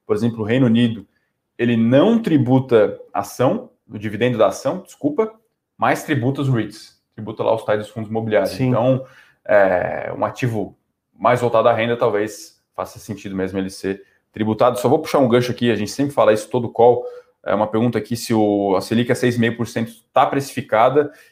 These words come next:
Speaker 1: e se isso impacta os fundos imobiliários. Eu vou só puxar o gancho aqui, o Bruno pode concluir.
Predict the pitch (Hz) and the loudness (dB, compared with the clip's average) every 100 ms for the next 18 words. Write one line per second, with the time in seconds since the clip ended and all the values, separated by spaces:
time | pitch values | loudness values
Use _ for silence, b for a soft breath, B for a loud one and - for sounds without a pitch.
0 | - 120 120 - 123 120 - - 123 120 | -14 -12 -10 -8 -2 -2 -2 -8 -6 -4
1 | 120 113 110 127 113 110 117 - 165 - | -2 0 2 2 0 -4 -4 -4 -4 0
2 | 143 123 127 123 127 113 117 113 110 - | 0 0 -4 -6 -6 -4 -2 0 -2 -4
3 | 110 110 123 139 b | -8 -4 -2 -2 b